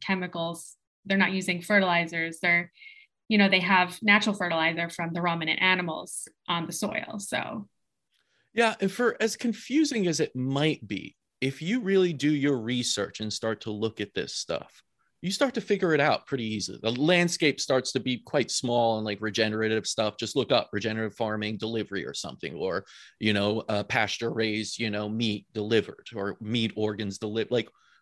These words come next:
Speaker 2: once you start to do that research and take just a little bit of time, it becomes a little bit easier. And the, the funny and sad thing about it is people will gladly spend hours researching a car,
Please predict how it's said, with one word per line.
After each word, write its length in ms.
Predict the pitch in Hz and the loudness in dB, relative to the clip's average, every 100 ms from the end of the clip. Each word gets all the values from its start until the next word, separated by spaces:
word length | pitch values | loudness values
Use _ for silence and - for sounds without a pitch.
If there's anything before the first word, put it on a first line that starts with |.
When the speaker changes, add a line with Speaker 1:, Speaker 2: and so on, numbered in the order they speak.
| - | -6
Speaker 2:
once 180 | 233 - | -4 -2
you 60 | |
start 280 | 285 226 196 | 0 2 0
to 100 | - | 0
do 200 | 139 143 117 | 2 4 4
that 280 | 117 123 - | 2 2 -2
research 580 | 113 113 123 156 143 | -4 -4 -2 -2 -2
and 120 | 110 104 | -4 -4
take 200 | 123 127 | -4 -4
just 200 | 120 120 | -6 -4
a 20 | |
little 200 | 117 117 | -4 -2
bit 120 | 110 | -2
of 140 | 104 | -2
time, 360 | 101 101 131 175 _ _ _ - | -4 -6 -6 -8 _ _ _ -10
it 100 | - | -10
becomes 340 | - 226 220 | -6 -6 -4
a 20 | |
little 180 | 196 196 | -2 -2
bit 160 | 165 165 | -2 -2
easier. 420 | 170 185 170 113 | -2 -2 0 -2
And 120 | 104 113 | -2 -4
the, 140 | - - | -6 -6
the 180 | 135 120 | -2 -2
funny 540 | - - 143 156 160 | -4 0 2 2 2
and 120 | 110 | 0
sad 460 | 98 - 113 113 123 | -2 0 4 4 4
thing 160 | 151 147 | 0 0
about 260 | 156 165 | 0 0
it 100 | 180 | 2
is 300 | 175 196 - _ _ - | 2 0 -6 _ _ -4
people 300 | 175 233 202 | -2 0 2
will 140 | 131 | 2
gladly 560 | 101 110 117 120 104 104 | 2 0 2 2 0 -4
spend 400 | - 113 107 - - | -2 -2 -2 -4 -6
hours 420 | 113 110 117 107 | -4 -2 -4 -4
researching 680 | 110 107 - 104 117 113 - | -6 -4 -4 -4 -6 -8 -10
a 60 | 110 | -12
car, 460 | - 104 80 - | -4 -2 -2 -10